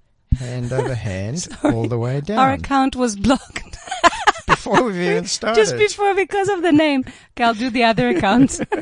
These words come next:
Speaker 2: Ah, that was funny. I knew I shouldn't write it.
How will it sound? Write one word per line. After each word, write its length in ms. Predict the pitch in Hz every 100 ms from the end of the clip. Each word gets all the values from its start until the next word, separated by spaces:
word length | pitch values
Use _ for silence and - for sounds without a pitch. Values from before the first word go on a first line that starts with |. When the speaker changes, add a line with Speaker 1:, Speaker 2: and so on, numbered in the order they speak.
| - - - 587 - - 320 302 -
Speaker 2:
Ah, 240 | 381 392 359
that 160 | 339
was 220 | 339 320 226
funny. 400 | 214 208 214 -
I 120 | 170
knew 260 | 180 208 220
I 60 |
shouldn't 320 | 180 - 165
write 220 | 151 147 -
it. 140 | -